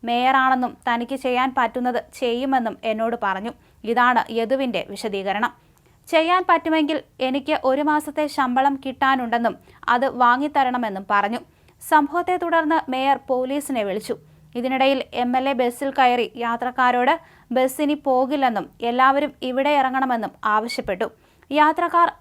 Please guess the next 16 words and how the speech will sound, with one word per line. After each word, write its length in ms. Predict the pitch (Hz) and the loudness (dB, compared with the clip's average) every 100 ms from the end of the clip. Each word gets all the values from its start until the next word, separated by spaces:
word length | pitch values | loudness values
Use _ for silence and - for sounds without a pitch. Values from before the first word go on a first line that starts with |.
| 247 | 2
അവിടെ 260 | 247 254 262 | 2 2 0
ഇറങ്ങി. 280 | 185 180 202 - _ _ | 0 -4 -8 -14 _ _
ബസ്സിനുള്ളിൽ 600 | 262 294 294 349 339 320 311 | 0 2 2 0 2 2 2
നിന്ന് 180 | 294 277 269 | 2 0 0
ദൃശ്യങ്ങൾ 440 | 262 302 294 294 294 | -2 -2 0 0 2
ഫോണിൽ 340 | 262 269 294 294 | 2 2 0 2
പകർത്തിയ 460 | 269 262 269 269 - 247 | 2 2 0 -2 -2 -2
യാത്രക്കാരനെ 680 | 240 240 269 262 254 247 247 | -2 -2 -2 0 0 0 -2
കൊണ്ട് 220 | 247 240 - - _ - 233 | 0 4 2 2 _ -6 -2
എം 80 | 240 262 | 0 0
എൽ 80 | 277 | 0
എ 20 | 240 | 0
ദൃശ്യങ്ങൾ 420 | 247 262 269 277 - 220 | -2 -2 2 2 0 -4
ഡിലീറ്റ് 360 | 240 262 269 262 | -4 -4 -4 -4
ചെയ്യിപ്പിച്ചു. 440 | 190 185 220 277 - _ _ - 247 | -4 -4 -4 -6 -10 _ _ -8 -4
ഇതിനിടെ 300 | 262 269 | 0 0